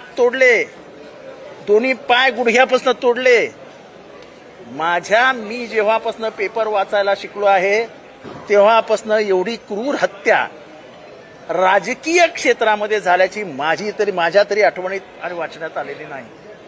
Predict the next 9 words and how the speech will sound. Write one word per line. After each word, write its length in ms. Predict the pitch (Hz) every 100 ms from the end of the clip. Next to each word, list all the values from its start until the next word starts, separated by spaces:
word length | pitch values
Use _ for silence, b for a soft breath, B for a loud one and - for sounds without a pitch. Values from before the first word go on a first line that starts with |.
| - - - - - - - - - - - -
आणि 160 | 226
हा 300 | 220 160 262
क्रूरपणा 680 | 311 294 294 285 - 262 262
जर 180 | 269 254
राजकीय 420 | 240 214 233 269
वरदस्तामुळे 760 | 247 240 254 247 - 311 320 320
हो-, 340 | 269 240 170
होणार 200 | 208 196
असेल 300 | 180 165 127